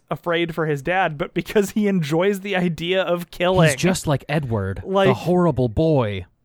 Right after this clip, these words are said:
Speaker 1: <laughs> like, he, he just,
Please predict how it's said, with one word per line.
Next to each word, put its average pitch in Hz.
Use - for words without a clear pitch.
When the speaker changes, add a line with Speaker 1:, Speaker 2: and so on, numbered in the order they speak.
Speaker 1:
<laughs> 226
like, 208
he, -
he 240
just, 247